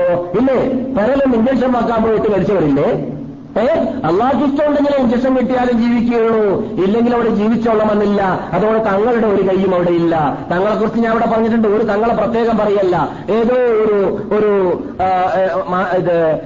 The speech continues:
അസ്മാന്റെ പണിക്കാരെ അടു-, അടുക്കലേക്ക് രോഗം മാറ്റാൻ വേണ്ടിയിട്ട് നമ്മുടെ നാട്ടിൽ, കേരളത്തിൽ എന്നർത്ഥം, കേരളത്തിൽ ആരോ ക്യൂ നിൽക്കാൻ പോയ വാർത്ത നമ്മുടെ ക്ലാസ് മെമ്പർ പറഞ്ഞിട്ടുണ്ട്. എന്താണ്, ക്യൂ നിൽക്കാൻ വേണ്ടി പോയപ്പോൾ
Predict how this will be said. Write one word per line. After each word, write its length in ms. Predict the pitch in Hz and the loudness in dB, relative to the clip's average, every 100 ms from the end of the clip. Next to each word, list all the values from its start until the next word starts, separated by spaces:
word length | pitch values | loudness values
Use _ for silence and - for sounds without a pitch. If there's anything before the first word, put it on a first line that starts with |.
| - | -6
അസ്മാന്റെ 460 | 165 165 208 240 233 | -4 -2 0 0 0
പണിക്കാരെ 560 | 214 214 214 202 196 | 0 0 0 0 0
അടു-, 200 | 196 185 | 0 0
അടുക്കലേക്ക് 420 | 190 - 220 208 208 | 0 0 0 0 0
രോഗം 340 | 196 214 214 | 0 0 0
മാറ്റാൻ 260 | 208 202 196 | 0 0 0
വേണ്ടിയിട്ട് 720 | 196 196 196 226 190 135 - | 0 0 0 0 -2 -4 -6
നമ്മുടെ 340 | 175 190 214 202 | -2 0 0 0
നാട്ടിൽ, 380 | 190 185 160 170 | 0 0 0 0
കേരളത്തിൽ 420 | 180 170 - 160 | 0 0 0 0
എന്നർത്ഥം, 520 | 147 143 143 131 - - 202 | 0 0 0 -2 -4 -4 0
കേരളത്തിൽ 460 | 214 220 226 208 | 2 2 2 0
ആരോ 440 | 196 208 214 185 - | 0 0 0 0 0
ക്യൂ 140 | 226 | 0
നിൽക്കാൻ 360 | 220 220 202 190 | 2 0 0 0
പോയ 180 | 196 | 0
വാർത്ത 200 | 190 190 | 0 0
നമ്മുടെ 300 | 196 190 196 | 0 0 0
ക്ലാസ് 220 | 190 185 180 | 0 0 0
മെമ്പർ 400 | 185 185 180 170 | 0 0 0 0
പറഞ്ഞിട്ടുണ്ട്. 380 | 170 170 160 156 127 - 170 | 0 0 0 0 -2 -4 -2
എന്താണ്, 420 | 196 190 185 165 | 0 2 0 0
ക്യൂ 360 | - - 220 214 | -4 -4 0 0
നിൽക്കാൻ 220 | - 202 202 | 0 0 0
വേണ്ടി 200 | 196 196 | 0 0
പോയപ്പോൾ 840 | 196 196 202 - 247 269 165 - | 2 2 0 0 0 0 0 -2